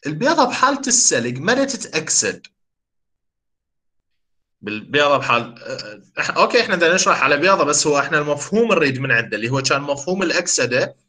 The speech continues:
وحاليًا مفهوم، مفهوم التخثر، مفهوم البلورة. البيضة كلها بروتين، وهذا شيء أهل الحديد يعرفوه. البروتين يحتاج حرارة معينة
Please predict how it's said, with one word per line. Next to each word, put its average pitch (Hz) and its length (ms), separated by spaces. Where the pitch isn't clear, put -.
وحاليًا 180 440
مفهوم، 190 600
مفهوم 185 400
التخثر، - 760
مفهوم 160 360
البلورة. 156 680
البيضة 262 320
كلها 269 260
بروتين، 139 560
وهذا 139 480
شيء 196 240
أهل 175 160
الحديد 139 360
يعرفوه. 98 440
البروتين 165 960
يحتاج 156 800
حرارة 185 560
معينة 151 760